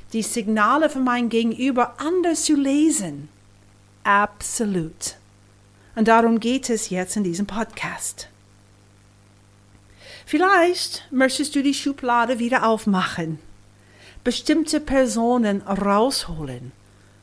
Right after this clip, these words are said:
und sie eine neue Chance geben, sie anders wahrzunehmen und ja, den Dialog,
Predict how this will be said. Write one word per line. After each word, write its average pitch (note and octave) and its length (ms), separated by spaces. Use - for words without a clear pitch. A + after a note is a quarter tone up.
und A#3 160
sie B3 240
eine A#3+ 200
neue B3 240
Chance D#4+ 420
geben, D3+ 440
sie - 220
anders C#4+ 500
wahrzunehmen G3+ 1000
und G#3 80
ja, B3+ 500
den A#3 280
Dialog, A3 840